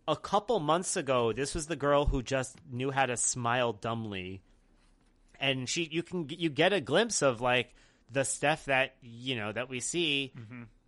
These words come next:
Speaker 1: twenty years later.
Speaker 2: Yeah.
Speaker 1: You know what I mean? Like, just, like, giving a promo.
Speaker 2: That's a really good point, Eric.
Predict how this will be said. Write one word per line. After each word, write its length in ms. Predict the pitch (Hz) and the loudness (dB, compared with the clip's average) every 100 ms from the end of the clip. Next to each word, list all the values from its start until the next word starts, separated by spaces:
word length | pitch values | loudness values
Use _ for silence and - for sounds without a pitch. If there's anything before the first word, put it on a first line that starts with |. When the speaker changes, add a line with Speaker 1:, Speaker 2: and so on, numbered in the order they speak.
| _ - | _ -4
Speaker 1:
twenty 420 | - 123 123 135 | -2 0 -2 0
years 260 | 131 139 117 | 0 0 2
later. 260 | 135 120 | 2 2
Speaker 2:
Yeah. 180 | 131 117 113 | 0 -2 -4
Speaker 1:
You 80 | |
know 100 | 120 | -2
what 80 | 120 | -2
I 40 | 120 | 0
mean? 280 | 123 131 143 | 0 -2 -2
Like, 320 | 117 104 - | -2 -4 -4
just, 300 | 135 123 - | -6 -6 -6
like, 280 | 135 117 107 | -4 -4 -4
giving 240 | - 113 127 | -6 -4 -4
a 40 | |
promo. 520 | 107 147 165 120 85 92 _ _ _ - | 0 0 0 -2 -8 -12 _ _ _ -14
Speaker 2:
That's 180 | 127 | -12
a 40 | 143 | -6
really 180 | 127 117 | -6 -4
good 140 | 110 | -8
point, 200 | - 113 | -12 -14
Eric. 160 | 104 | -14